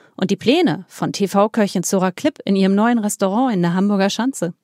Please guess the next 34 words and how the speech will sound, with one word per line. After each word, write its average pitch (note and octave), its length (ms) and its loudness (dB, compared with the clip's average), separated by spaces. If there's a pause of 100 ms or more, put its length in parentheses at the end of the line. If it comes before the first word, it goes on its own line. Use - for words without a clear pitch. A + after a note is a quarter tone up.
(480)
Ihr - 120 2
Kochbuch, E4 380 0
ein A#3 200 -2
ganz E4 280 0
normales A3 540 0
Kochbuch, - 540 -6
ist - 240 -6
gerade A3 260 2
erschienen. F3+ 600 -2 (260)
Es G#3 140 0
setzt - 320 -2
auf E3+ 140 -4
ehrliche G3 420 -2
Rezepte, E3+ 560 -4
die G3+ 140 0
aber G#3 180 -2
trotzdem D4+ 600 -2
einen B3 320 -2
gewissen A3+ 400 -4
Pfiff - 400 -8
haben. - 400 -10
Also F#3 180 -4
so F3 220 -4
ganz G3+ 260 -6
normal E3 420 -4
sind E3+ 200 -8
sie E3+ 100 -2
dann D#3+ 160 -2
doch F#3+ 220 -8
nicht. E3+ 340 -12 (380)
Blumenkohlsuppe F#3+ 920 4
mit E3+ 240 -4
tollem F3+ 540 0
Topping, E3 720 -2